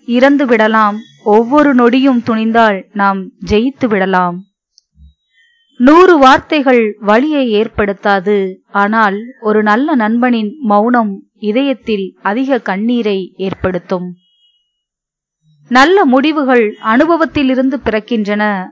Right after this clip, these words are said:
ஆனால் அனுபவமோ தவறான முடிவுகளிலிருந்து கிடைக்கிறது. இதை கூறியவர் பில் கேட்ஸ். நல்ல முடிவுகள் அனுபவத்திலிருந்து பிறக்கின்றன,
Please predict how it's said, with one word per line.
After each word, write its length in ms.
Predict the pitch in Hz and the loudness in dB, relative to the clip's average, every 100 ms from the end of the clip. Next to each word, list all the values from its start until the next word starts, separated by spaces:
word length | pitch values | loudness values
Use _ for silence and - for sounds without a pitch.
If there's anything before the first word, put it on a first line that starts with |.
| _ | _
ஆனால் 640 | - 202 214 226 208 196 - | -4 -2 0 0 -2 -4 -8
அனுபவமோ 880 | 196 220 262 262 233 214 220 202 214 _ | -4 -2 0 0 0 0 -2 -4 -10 _
தவறான 540 | 220 208 247 262 269 277 | 0 2 2 2 2 0
முடிவுகளிலிருந்து 1160 | 214 226 262 240 226 208 196 196 208 208 185 185 _ | -2 -2 -4 -2 -4 -4 -4 -4 -4 -4 -6 -10 _
கிடைக்கிறது. 880 | 220 202 196 196 180 165 180 175 180 _ _ _ _ _ _ _ _ - | -4 -4 -4 -4 -4 -4 -6 -8 -14 _ _ _ _ _ _ _ _ -6
இதை 220 | 214 208 | -2 -2
கூறியவர் 720 | - 240 233 202 208 175 - _ 214 | 0 0 0 0 0 -2 -10 _ -2
பில் 220 | 220 240 | -2 -2
கேட்ஸ். 580 | - 196 170 - - _ _ _ _ _ _ _ _ _ _ _ _ _ _ _ _ _ - | -2 -4 -6 -14 -20 _ _ _ _ _ _ _ _ _ _ _ _ _ _ _ _ _ -2
நல்ல 340 | 240 254 349 | 2 2 2
முடிவுகள் 680 | 320 240 277 285 226 220 330 - | 2 2 0 0 0 0 -2 -6
அனுபவத்திலிருந்து 920 | 220 233 302 311 320 285 269 269 269 | 0 2 2 0 -2 -2 0 0 -2
பிறக்கின்றன, 800 | 277 226 220 240 214 202 208 202 | -2 -4 -4 -4 -6 -4 -2 -2